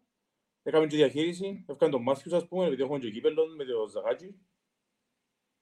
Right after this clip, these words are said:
Που είναι σημαντικό. Ε, φίλε, εν τούτο, δείχε,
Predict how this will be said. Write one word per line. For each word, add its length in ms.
Που 100
είναι 80
σημαντικό. 680
Ε, 140
φίλε, 200
εν 120
τούτο, 280
δείχε, 300